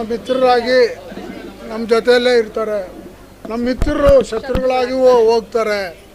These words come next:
ಯಾಕೆಂದರೆ ಇದೆಲ್ಲ ನಾವು ಕೇಂದ್ರದಿಂದ ನೋಡಿ ರಾಜ್ಯದವರೆಗೂ ನಾವು ನೋಡಿದಾಗ ರಾಜಕಾರಣ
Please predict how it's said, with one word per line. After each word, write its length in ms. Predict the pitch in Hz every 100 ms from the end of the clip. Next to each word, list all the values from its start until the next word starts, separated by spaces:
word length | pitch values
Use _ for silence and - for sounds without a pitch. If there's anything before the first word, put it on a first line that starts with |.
| - - - -
ಯಾಕೆಂದರೆ 400 | 240 285 320 285
ಇದೆಲ್ಲ 300 | 262 262 311 302 240
ನಾವು 240 | 226 233 233 220 190 185 - - - -
ಕೇಂದ್ರದಿಂದ 640 | 247 294 302 294 277 277 277 262
ನೋಡಿ 200 | 254 262 254 202
ರಾಜ್ಯದವರೆಗೂ 640 | 214 233 262 254 254 254 277 269 254
ನಾವು 180 | 233 240 233 202 180 - - 208
ನೋಡಿದಾಗ 360 | 247 262 254 233 208
ರಾಜಕಾರಣ 460 | 220 - - 240 208